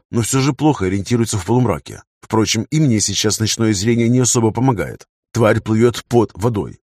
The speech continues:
а через эту жижу невозможно ничего увидеть. Но я хотя бы примерно по кругам на воде вижу, где находится червь, чего нельзя сказать о моих друзьях.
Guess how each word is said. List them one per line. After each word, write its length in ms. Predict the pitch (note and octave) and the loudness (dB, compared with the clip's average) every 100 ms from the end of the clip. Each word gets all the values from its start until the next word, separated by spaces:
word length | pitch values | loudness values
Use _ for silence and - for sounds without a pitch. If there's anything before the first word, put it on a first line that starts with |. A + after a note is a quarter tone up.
| - | -6
а 80 | |
через 300 | G#2 B2 A#2+ | -2 0 -2
эту 260 | - A2 A2 | -2 -2 -2
жижу 380 | F2 G2 A2 A#2+ | -2 -2 -2 0
невозможно 600 | C3+ C#3+ D#3+ C3+ F#2+ E2 | 2 2 2 0 -2 -2
ничего 340 | G2 - A#2+ | -4 0 0
увидеть. 460 | G2 G#2 D#2 A#1+ - _ _ _ - | 0 -2 -6 -10 -18 _ _ _ -6
Но 120 | G#2 | -2
я 180 | G2+ G2+ | 0 0
хотя 260 | G#2 A2+ | -2 -2
бы 140 | G#2+ F2 | 0 0
примерно 520 | B2 A#2 G2+ F#2+ D#2+ | 0 2 0 -2 -4
по 120 | A#2+ | -4
кругам 380 | C3+ A#2+ A#2 A2 | -2 2 2 2
на 80 | G#2 | 0
воде 280 | G#2 G#2 G#2+ | -2 -2 -2
вижу, 340 | G#2 G#2+ A2 | 0 -2 -2
где 280 | G2 F#2+ C3 | -4 0 2
находится 520 | G2+ - A#2 G#2 G#2+ | 2 -2 -2 -2 -2
червь, 420 | - F#2 C2 - _ _ | -2 -2 -6 -14 _ _
чего 280 | - A#2+ A#2 | 0 2 2
нельзя 320 | C#3+ C3+ G2+ | 2 2 2
сказать 400 | - G2+ A#2 A2 | 0 0 -2 0
о 40 | |
моих 220 | A2+ A2+ G#2+ | 0 0 0
друзьях. 500 | B2 A2 - - | -2 -2 -4 -10